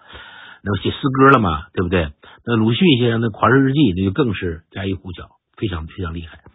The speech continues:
他们实际上就是说，他们就是在用这种文学的形式，对中国的旧伦理、旧文化，呃，我们知道伦理，中国的伦理道德是中国文化的一个，呃，最核心、最骨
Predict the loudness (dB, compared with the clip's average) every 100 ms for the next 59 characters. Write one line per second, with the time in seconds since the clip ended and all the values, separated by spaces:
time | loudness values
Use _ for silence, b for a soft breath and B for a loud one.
0 | B B B B _ 2 4 2 2 2
1 | 4 0 -2 -8 -4 -2 0 -2 -4 -8
2 | -10 B B B -2 0 0 0 0 0
3 | -2 2 2 0 -4 -8 -14 -16 -16 -18
4 | _ _ -6 -4 -2 -2 -4 0 0 0
5 | -4 -4 -10 _ _ _ b b b b
6 | 2 4 4 0 -2 -6 b b _ _
7 | -4 -2 -2 -4 0 0 2 2 0 -6
8 | -12 -14 -2 0 2 2 0 0 -2 -2
9 | -8 -8 -10 -10 _ _ _ -6 -2 0
10 | 0 -2 -8 -8 -8 -8 -10 -12 -10 -10
11 | -12 _ _ _ _ -18 -18 -18 _ _
12 | 0 0 0 -6 -6 -8 -4 -4 -6